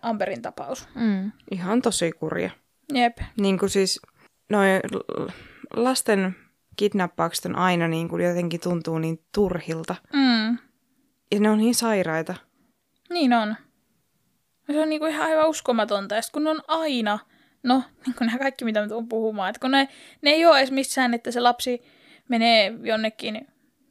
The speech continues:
Speaker 1: mä keksin, johonkin, jonkun mafiapomon kämppään hengailemaan.
Speaker 3: Mm.
Speaker 1: <laughs> Vaan siis, että
Speaker 2: Mm.
Speaker 1: yritin keksiä joku oikein pahan paikan.
Speaker 3: Mm.
Speaker 1: Ei oo missään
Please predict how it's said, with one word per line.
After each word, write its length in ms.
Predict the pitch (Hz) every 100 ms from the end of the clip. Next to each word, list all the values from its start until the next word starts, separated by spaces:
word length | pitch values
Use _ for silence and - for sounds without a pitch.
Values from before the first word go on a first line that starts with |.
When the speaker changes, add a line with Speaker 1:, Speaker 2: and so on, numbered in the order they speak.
| _ _ 254
Speaker 1:
mä 100 | 254 - _ -
keksin, 420 | 220 - 254 247
johonkin, 440 | 233 214 214 - 233
jonkun 220 | 226 214
mafiapomon 1040 | 220 214 202 196 - _ 196 196 202 139 - _ _ _ _ _ _ _ _ _ _ _
kämppään 440 | 202 190 - 214
hengailemaan. 600 | 202 190 202 214 214 240 233 -
Speaker 3:
Mm. 100 | 196
Speaker 1:
<laughs> 0 |
Vaan 280 | 381 311
siis, 200 | 330 370 -
että 300 | 403 - - -
Speaker 2:
Mm. 80 | 233
Speaker 1:
yritin 220 | 240 208 214
keksiä 220 | - - 156
joku 120 | 143
oikein 200 | 214 208
pahan 320 | 214 226 208
paikan. 280 | 131 127 - _
Speaker 3:
Mm. 180 | 208 214 - - - - - - - - - - -
Speaker 1:
Ei 280 | - 262 269
oo 80 | 254
missään 640 | 233 240 - 208 208 214